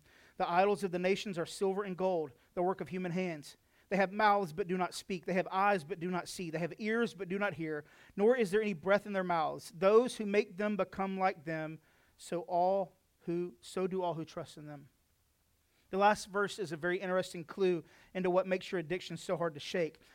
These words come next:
There's something that happens when you engage in your addiction that is enough to make you keep coming back even when the addiction is destructive. So, what is it about your addiction that speaks identity to you?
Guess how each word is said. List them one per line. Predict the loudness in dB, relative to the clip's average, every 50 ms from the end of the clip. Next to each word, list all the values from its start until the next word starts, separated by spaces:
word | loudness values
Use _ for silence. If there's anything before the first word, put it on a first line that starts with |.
| -18 -6 0
There's | 0 0 0
something | 2 0 0 0 0 2 2
that | 4 6
happens | 6 8 6 6 6 4 0 -2 -2
when | -2 -2
you | -2 -2
engage | -2 2 6 4 4 4 2
in | -2
your | 0 2 2
addiction | 2 4 4 4 4 2 -2 -6 -6 -6 -8 -16 -20 -20 -8 0 4
that | 6 6
is | 6 6 4
enough | 4 6 6 6 6
to | 4 0
make | 2 2 0 0 -2
you | -10
keep | -10 -8 -10 -8 -4
coming | -2 -2 0 0 4
back | 6 8 6 6 6 0
even | -2 0 0 2 2
when | 2 2
the | 2 2 2
addiction | 4 4 4 4 2 -4 0 0
is | 0 0
destructive. | 0 -2 -6 -2 4 6 8 8 8 6 4 0 0 -2 -8 _ _ _ _ _ _ _ _ _ _
So, | 0 8 8 8 8 8 4 -6 -20 -20 -20 _ -2
what | 8 12 12 12 12
is | 12 4 6
it | 8 8
about | 8 10 10 8 8 6
your | 2 -2
addiction | -2 0 0 -2 -2 -2 -2 -2 0 2
that | 2 0
speaks | -2 -6 -4 -2 -2 -2 0 2
identity | 4 4 4 6 6 4 4 4 4 0 -2 0
to | 0 -2
you? | 0 0 0 -2 -2